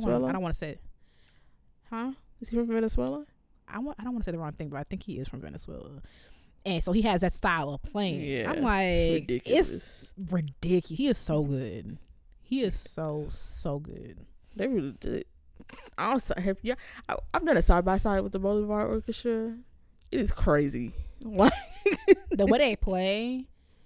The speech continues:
Speaker 2: yeah. It's just, like, so much power.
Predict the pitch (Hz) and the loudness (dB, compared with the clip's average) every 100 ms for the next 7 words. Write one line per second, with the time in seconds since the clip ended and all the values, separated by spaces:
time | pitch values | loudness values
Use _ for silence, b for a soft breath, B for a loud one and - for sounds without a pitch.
0 | - - - - 151 139 135 131 - 80 | -20 -20 -20 -12 -8 -6 -6 -8 -10 -14
1 | 82 80 - - - - - - - - | -18 -18 -18 -20 -20 -20 -20 -20 -20 -20
2 | - - - _ b b b b 196 214 | -20 -20 -20 _ b b b b -2 0
3 | 185 147 - 190 180 185 165 - - 156 | -2 -4 -2 2 2 2 0 0 -2 0
4 | 170 160 147 127 | 2 2 0 -10